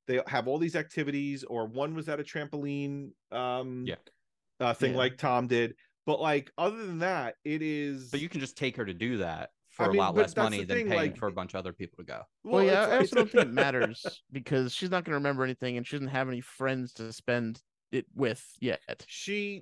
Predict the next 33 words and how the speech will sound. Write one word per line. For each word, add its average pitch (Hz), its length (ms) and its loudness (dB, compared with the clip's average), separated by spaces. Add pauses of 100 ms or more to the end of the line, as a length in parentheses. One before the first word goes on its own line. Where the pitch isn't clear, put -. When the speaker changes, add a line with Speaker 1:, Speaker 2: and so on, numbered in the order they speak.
Speaker 1:
doesn't. 208 560 -4
So - 100 -6
that's 190 200 2
the 208 80 2
other 180 120 4
thing 156 180 -4
too. 147 180 -6
She - 160 -10
doesn't 151 380 2
go 165 120 2
to 156 80 -2
daycare, 123 680 -2
so - 140 -10
she 117 200 -8
doesn't. 104 300 2
Speaker 2:
Sure. - 60 -4
Speaker 1:
We 127 80 -2
don't 143 160 0
have 156 140 -2
any 151 160 -4
Speaker 2:
Sure. 123 100 -6
Speaker 1:
daycare 127 480 -2
friends 104 360 -6
that 107 140 -8
she 107 260 -6
would 101 240 0
invi-, 107 360 0 (200)
like, 113 260 -4
invite. 107 600 -2 (180)
Speaker 2:
She - 140 0
have - 100 -6
cousins? 127 220 0
Speaker 1:
Um, 107 680 0